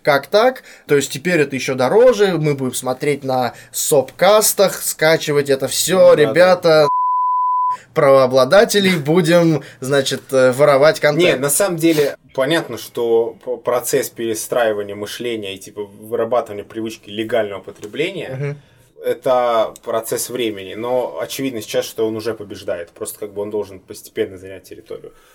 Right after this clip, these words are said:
Speaker 2: Но интересно, да, как в этом сезоне, в следующем сезоне футбольном это скажется именно в России – в среде, где, ну, не так часто привыкли платить, да, несмотря на то, что там, э, к-, нам кажется, что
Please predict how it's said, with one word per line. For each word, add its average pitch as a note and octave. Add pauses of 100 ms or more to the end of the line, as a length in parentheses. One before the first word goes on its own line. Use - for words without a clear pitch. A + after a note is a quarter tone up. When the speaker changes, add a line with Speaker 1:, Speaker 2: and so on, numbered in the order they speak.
Speaker 2:
Но C3
интересно, D#3
да, A2+
как G#2+
в B2
этом A2
сезоне, A2
в -
следующем G#2
сезоне G2+
футбольном G#2
это G#2
скажется G#2+
именно G#2
в G2
России – G#2 (560)
в -
среде, A2+
где, A2+
ну, A#2
не A#2
так B2+
часто -
привыкли F#2
платить, G2
да, A2+
несмотря B2+
на C#3+
то, C#3+
что -
там, A#2
э, A2+
к-, -
нам B2+
кажется, A#2
что -